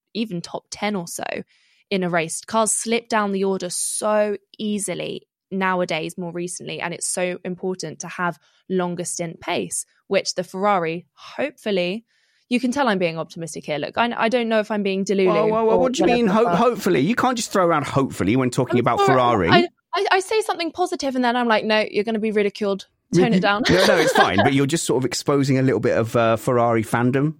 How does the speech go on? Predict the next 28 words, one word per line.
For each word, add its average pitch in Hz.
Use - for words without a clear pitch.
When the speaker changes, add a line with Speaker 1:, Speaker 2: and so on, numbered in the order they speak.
Speaker 2:
and, 117
uh, 98
until 127
twenty 127
twenty-five, 110
that 104
is -
still 107
a 101
little 113
bit 123
of -
a 104
party 120
foul 127
around 135
here 135
in 127
the 123
shed. -
Speaker 1:
Oh, 214
I'm 226
sorry. 175
I'm 233
sorry. 202
Speaker 2:
Next 170
Speaker 1:
I 269
like 277